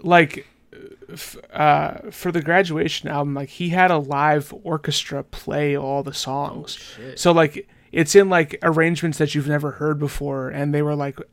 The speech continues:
Speaker 1: absolutely fucking mind-blowing. And he also, like, was on a spaceship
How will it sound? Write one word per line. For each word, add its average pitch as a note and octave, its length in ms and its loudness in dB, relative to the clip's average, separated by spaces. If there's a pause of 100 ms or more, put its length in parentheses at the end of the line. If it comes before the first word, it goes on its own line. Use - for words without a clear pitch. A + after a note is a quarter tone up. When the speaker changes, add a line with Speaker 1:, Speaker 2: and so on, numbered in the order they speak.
Speaker 1:
absolutely E3+ 580 -4
fucking C#3+ 460 -4
mind-blowing. B2+ 540 -8
And D3 120 -2
he E3+ 80 2
also, D#3 500 0 (500)
like, D3 180 2
was D3+ 120 4
on C#3+ 240 2
a C#3 60 0
spaceship - 720 -2